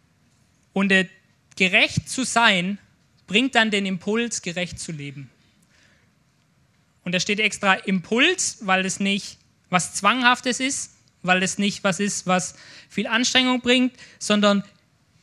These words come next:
wir sind gerecht und weil ich gerecht bin, fange ich an, gerecht zu leben. Da gibt's ein schönes Beispiel von den Rangers. Ja. Auf dem Camp sieht es oft so aus,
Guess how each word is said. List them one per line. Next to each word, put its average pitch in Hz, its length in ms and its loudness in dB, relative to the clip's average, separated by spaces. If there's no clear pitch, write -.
wir 269 180 4
sind 320 360 0
gerecht 240 460 -2
und 190 200 -2
weil 247 200 4
ich 262 100 0
gerecht 220 420 -2
bin, 208 300 -2
fange 220 300 2
ich 220 140 -4
an, 202 180 2
gerecht 190 340 -2
zu - 120 -8
leben. 156 320 -6
Da 190 80 -2
gibt's 220 260 0
ein 214 140 2
schönes 220 360 2
Beispiel 214 440 0
von 185 160 -6
den 170 120 -6
Rangers. 208 500 -4
Ja. 170 180 -8
Auf 185 120 2
dem 190 80 -2
Camp 240 220 4
sieht 233 160 0
es - 120 -6
oft 247 220 -2
so 233 200 -2
aus, 233 520 -2